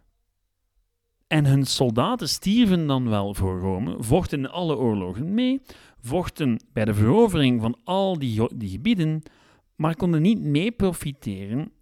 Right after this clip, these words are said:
van de rijkdom die dat bracht. En ze konden ook niks beslissen.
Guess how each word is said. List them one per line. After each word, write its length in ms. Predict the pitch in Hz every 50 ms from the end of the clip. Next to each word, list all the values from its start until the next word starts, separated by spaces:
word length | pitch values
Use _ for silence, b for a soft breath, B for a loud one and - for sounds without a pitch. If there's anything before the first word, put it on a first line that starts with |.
| _ _
van 380 | - 120 101 104 98 98 95 90
de 60 | 90
rijkdom 640 | 90 117 151 220 247 208 156 131 113 113 107 95 -
die 180 | - 117 107 104
dat 200 | 107 92 87 92
bracht. 520 | - 82 80 - - 185 - - - - b b b b b b b b b b b b b _
En 140 | _ - 156
ze 80 | 196 214
konden 280 | - - 370 311 190
ook 60 | 156
niks 200 | 139 131 117 107
beslissen. 480 | 107 107 101 - 247 277 220 - - -